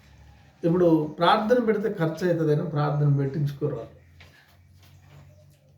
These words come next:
ఎందుకంటే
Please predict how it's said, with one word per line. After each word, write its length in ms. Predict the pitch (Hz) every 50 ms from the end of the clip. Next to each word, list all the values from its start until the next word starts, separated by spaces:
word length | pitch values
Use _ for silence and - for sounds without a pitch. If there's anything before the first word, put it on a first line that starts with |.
| _ _ _ _ - - - _ _ _ _ _ _ _ _ _ _ _ _ _ _ _ _ - - - - - - - - - - - - -
ఎందుకంటే 640 | 165 175 170 151 147 139 131 139 170 - - -